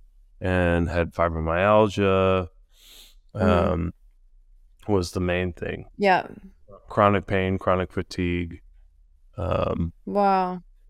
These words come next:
Speaker 1: Genevieve experienced a lot of similar things as well. Um,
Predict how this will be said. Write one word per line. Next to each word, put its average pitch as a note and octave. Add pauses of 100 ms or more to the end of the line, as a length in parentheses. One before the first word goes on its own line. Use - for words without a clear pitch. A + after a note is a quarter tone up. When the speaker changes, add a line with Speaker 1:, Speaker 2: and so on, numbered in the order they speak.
(180)
Speaker 1:
Genevieve F#2 (200)
experienced F#2+
a F#2+
lot F#2
of F#2+
similar F#2+
things F#2+
as E2+
well. F2+ (240)
Um, E2+